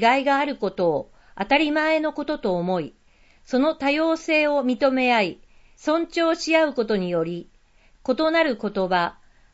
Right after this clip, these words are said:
文化や生活習慣に対する理解を深めることで、お互いの生活や文化を豊かにしていける地域社会の実現が可能となります。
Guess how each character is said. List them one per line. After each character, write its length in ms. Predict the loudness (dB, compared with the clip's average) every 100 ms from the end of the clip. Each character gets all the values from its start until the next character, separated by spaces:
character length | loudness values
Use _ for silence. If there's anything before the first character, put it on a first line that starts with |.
| _
文 280 | -2 0 0
化 140 | 0
や 280 | 0 0 -4 -12 -20
生 300 | -4 -2 0
活 280 | 0 -2 -6
習 260 | -6 -4
慣 240 | -2 0 0
に 220 | -2 -6
対 280 | -4 -2 -2
す 160 | -6
る 140 | -8 -6
理 120 | -8
解 340 | -2 0 0
を 80 | -2
深 220 | -4 -2
め 140 | 0 0
る 120 | 0
こ 120 | -4
と 160 | -6 -4
で、 220 | -6 -8 _ _ _ _ _ _ -20 -20 -20 _
お 120 | -6
互 400 | 0 2 2 0
い 40 | 0
の 140 | -4
生 240 | -2 -2 0
活 300 | -2 -2 0
や 140 | 0
文 280 | 0 -2 -2
化 200 | 0 0
を 60 |
豊 320 | 0 -4 -4 -2
か 120 | 0
に 140 | 0
し 100 | -2
て 160 | -2 -2
い 80 | 0
け 180 | -2
る 220 | -2 -4 -8
地 200 | -4 -4
域 180 | -2 -4
社 180 | -2
会 240 | 0 0 2
の 140 | 0
実 280 | -4 -8 -4
現 260 | 0 0 0
が 140 | -2
可 180 | -4 -6
能 220 | -4 -6
と 160 | -6 -6
な 120 | -4
り 140 | -6
ま 180 | -8 -12
す。 240 | -16 -20